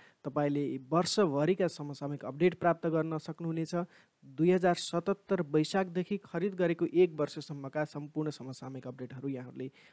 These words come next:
प्राप्त गर्न सक्नुहुनेछ। यी लगायत महत्त्वपूर्ण समसामयिक अपडेटहरू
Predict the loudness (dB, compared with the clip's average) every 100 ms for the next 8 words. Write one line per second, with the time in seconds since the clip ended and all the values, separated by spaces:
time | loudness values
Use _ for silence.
0 | _ -4 -4 -4 -8 -8 -8 -10 -6 -2
1 | 2 2 4 2 0 -6 -20 _ -2 0
2 | 4 4 6 4 2 -2 -6 -8 -6 -2
3 | -2 -2 -2 0 -2 -2 -4 -4 -2 -2
4 | -4 -2 -2 -2 -2 -2